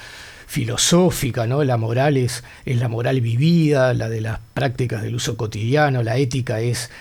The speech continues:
es la, la moral pensada, la reflexiva, la que tenemos que hacer un parate y decir, bueno, esta conducta, eh, eh, eh,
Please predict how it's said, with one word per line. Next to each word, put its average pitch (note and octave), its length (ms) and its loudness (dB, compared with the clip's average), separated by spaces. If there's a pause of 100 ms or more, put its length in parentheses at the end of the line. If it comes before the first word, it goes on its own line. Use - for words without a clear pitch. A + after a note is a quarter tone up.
(140)
es A2+ 180 0
la, A2+ 240 -2
la A2+ 200 -6
moral B2 340 2
pensada, B2 760 2
la G#2 140 -4
reflexiva, A2 840 -2
la G#2+ 160 -4
que G#2 240 -8 (200)
tenemos B2+ 300 -4
que B2 100 -6
hacer C3+ 180 -2
un B2+ 140 -2
parate C3+ 400 -2
y A#2+ 40 0
decir, B2 220 0
bueno, C#3+ 180 2
esta D#3+ 200 0
conducta, D#3 640 0 (560)
eh, B2 540 -2
eh, C3 200 -2
eh, B2 140 -4